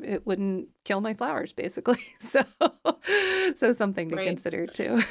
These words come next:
Speaker 1: <laughs>
Speaker 2: Yeah, it occurs to me as you say that list that, okay, so we did have a list like that, that was
Speaker 1: Okay.
Speaker 2: very detailed and it had everything we wanted. And we ended up having to throw it out the window
Speaker 1: Really? Yeah.
Speaker 2: because of the market that we were trying to find land in.
Speaker 1: Yeah.
Speaker 2: It was so hot. It was,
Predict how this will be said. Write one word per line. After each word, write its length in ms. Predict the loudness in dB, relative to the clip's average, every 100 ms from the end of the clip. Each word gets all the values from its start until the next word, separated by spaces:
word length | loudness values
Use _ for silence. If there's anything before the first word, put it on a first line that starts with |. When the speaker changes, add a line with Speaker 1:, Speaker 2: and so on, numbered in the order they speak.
| 0 2
Speaker 1:
<laughs> 240 | 0 2
Speaker 2:
Yeah, 260 | 4 4 4
it 120 | 4
occurs 260 | 4 0 -2
to 100 | 0
me 200 | 2 2
as 200 | 0 -2
you 140 | -6
say 220 | -2 -2
that 240 | -2 -6 -6
list 420 | -8 -10 -12 -2
that, 180 | 0 2
okay, 240 | 0 -2
so 120 | -2
we 120 | -2 0
did 200 | 0 0
have 160 | -6
a 40 | -8
list 220 | -8 -4
like 160 | -2 0
that, 240 | -2 -2
that 120 | -2
was 80 | 0
Speaker 1:
Okay. 100 | 4
Speaker 2:
very 200 | 6 4
detailed 420 | 0 -2 -2 -2
and 100 | -2
it 60 | -2
had 100 | 2
everything 360 | 2 2 0 -2
we 80 | -2
wanted. 400 | -4 -4 -6 -4
And 200 | -4 -2
we 120 | -4
ended 200 | -2 0
up 140 | 0 -2
having 300 | -4 -4 -8
to 140 | -12
throw 180 | -6 -4
it 80 | -2
out 120 | -4
the 60 | -4
window 300 | -4 -2 4
Speaker 1:
Really? 300 | 6 6 4 0 -2
Yeah. 240 | 0 2 2
Speaker 2:
because 240 | -2 -10 -18 -20 _ _ _
of 180 | -2 -2
the 80 | -2
market 400 | -4 -4 -4 -4
that 100 | -8
we 100 | -8
were 160 | -8 -10
trying 260 | -10 -10 -10
to 60 | -10
find 240 | -10 -8
land 240 | -8 -6
in. 160 | -8 -6
Speaker 1:
Yeah. 240 | -6 -6 -4
Speaker 2:
It 60 | -4
was 140 | -4
so 400 | -10 -4 2 2
hot. 400 | 2 -2 -2 -6 -10
It 220 | -4 -2
was, 420 | -2 -4 -6 -18